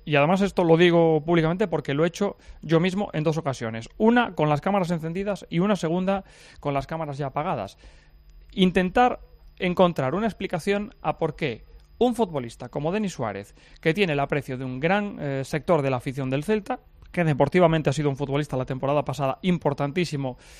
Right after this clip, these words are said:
sobre todo para Eduardo Gaudet, y que es el mejor futbolista pagado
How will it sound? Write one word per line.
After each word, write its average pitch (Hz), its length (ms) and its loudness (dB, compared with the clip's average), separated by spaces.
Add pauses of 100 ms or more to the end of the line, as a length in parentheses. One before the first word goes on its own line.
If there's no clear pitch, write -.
(100)
sobre 139 360 0
todo 165 260 0
para 131 180 -2
Eduardo 151 320 0
Gaudet, 151 380 -2
y 196 140 -2
que 190 200 2
es - 240 -4
el 151 160 4
mejor 175 380 0
futbolista 151 640 -2
pagado 143 480 2